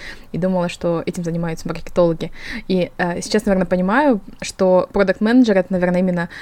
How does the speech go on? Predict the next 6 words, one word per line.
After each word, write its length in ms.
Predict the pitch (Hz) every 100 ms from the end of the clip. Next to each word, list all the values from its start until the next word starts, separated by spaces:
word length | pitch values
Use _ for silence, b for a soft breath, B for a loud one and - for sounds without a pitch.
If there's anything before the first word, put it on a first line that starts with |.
| B B - -
мастера 760 | 190 190 - 202 180 190 233 240 -
по 360 | 196 190 185 - -
софту, 460 | - - - - 165
да, 120 | 180
то 100 | 190
есть 160 | 170